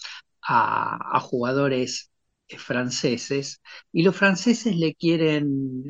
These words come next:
retribuir la atención, la invitación a los estadounidenses, y los invitan a su país, y arman una cancha. Y en un momento le,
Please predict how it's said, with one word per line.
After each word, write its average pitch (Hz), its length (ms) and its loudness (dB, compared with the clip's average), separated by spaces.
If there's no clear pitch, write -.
retribuir 143 880 4
la 127 200 0
atención, 135 880 0
la 120 80 0
invitación 120 600 -2
a 139 100 -2
los 127 320 -6
estadounidenses, 147 1000 2
y 202 80 0
los 202 220 0
invitan 202 400 4
a 131 80 -2
su 131 220 -4
país, 120 480 -2
y 170 180 6
arman 208 300 8
una 185 220 2
cancha. 120 540 -2
Y 175 220 6
en 180 100 6
un 202 100 6
momento 220 460 6
le, 165 720 4